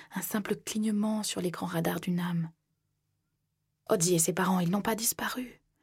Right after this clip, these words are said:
Ils sont simplement partis vers le prochain champ d'expérience. Aichi, Rochelle, Tika et la petite Vivi, eux non plus, ils n'ont pas été anéantis.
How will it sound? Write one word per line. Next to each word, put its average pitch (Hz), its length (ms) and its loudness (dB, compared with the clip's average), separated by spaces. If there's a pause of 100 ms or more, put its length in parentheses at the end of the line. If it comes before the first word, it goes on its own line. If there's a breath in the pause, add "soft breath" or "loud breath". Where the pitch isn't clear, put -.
(200 soft breath)
Ils - 60 -8
sont 226 140 0
simplement 208 400 0
partis - 520 0
vers 214 140 0
le 208 80 2
prochain 208 300 0
champ 214 160 0
d'expérience. 180 920 -6 (920 loud breath)
Aichi, 220 440 2
Rochelle, 214 540 0
Tika 208 440 0
et 185 40 0
la 180 120 0
petite 175 220 -8
Vivi, 196 400 0 (540 loud breath)
eux 240 40 4
non 254 120 8
plus, 294 280 6
ils 254 60 4
n'ont 180 120 2
pas 165 120 -2
été 165 160 -4
anéantis. 170 720 0